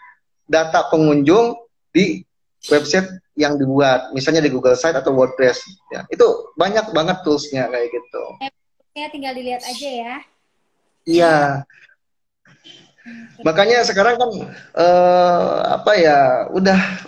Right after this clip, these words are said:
Speaker 1: udah zamannya digital ya, smart system, bahkan H P kita juga udah smart, smartphone ya. Jangan sampai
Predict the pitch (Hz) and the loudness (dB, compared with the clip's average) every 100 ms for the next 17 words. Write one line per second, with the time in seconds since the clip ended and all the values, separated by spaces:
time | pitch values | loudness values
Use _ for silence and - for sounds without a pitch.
0 | - 175 165 170 160 156 156 151 147 139 | -6 0 4 4 4 2 2 2 2 0
1 | 131 131 131 156 170 175 175 170 156 156 | -2 -2 2 4 6 4 2 0 -2 -2
2 | 151 143 - 135 135 160 175 190 196 - | -2 -2 -4 -8 -4 -2 0 0 -4 -8
3 | _ _ _ _ 147 156 156 156 147 156 | _ _ _ _ -4 -2 -2 -2 -2 -2
4 | 156 151 147 143 147 143 - 151 143 143 | -2 -2 0 2 2 2 -2 0 0 0
5 | - _ _ _ _ _ _ _ _ - | -8 _ _ _ _ _ _ _ _ -12
6 | - 147 147 165 175 190 196 196 143 151 | -2 0 0 4 4 6 2 -2 -4 -4
7 | 160 - - 156 160 165 160 147 190 226 | -4 -10 -6 0 2 2 0 0 2 2
8 | 240 | 0